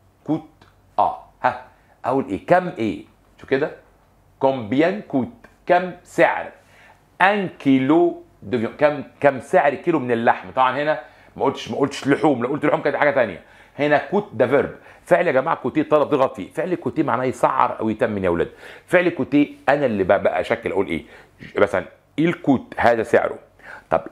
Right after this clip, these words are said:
الكوت الجمع، الى بيك اس، يبقى الكوت اخرهم انتي، لكن هنا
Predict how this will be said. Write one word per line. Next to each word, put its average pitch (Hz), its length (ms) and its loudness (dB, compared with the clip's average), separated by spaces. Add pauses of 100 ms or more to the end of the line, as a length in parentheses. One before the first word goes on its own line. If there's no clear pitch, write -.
الكوت 170 520 0
الجمع، 95 400 2 (400)
الى 127 300 2
بيك 123 160 -8
اس، 113 140 -6
يبقى 92 200 -6
الكوت 131 240 -4
اخرهم 123 300 0
انتي، 107 200 -4
لكن 95 240 -2
هنا 143 280 -4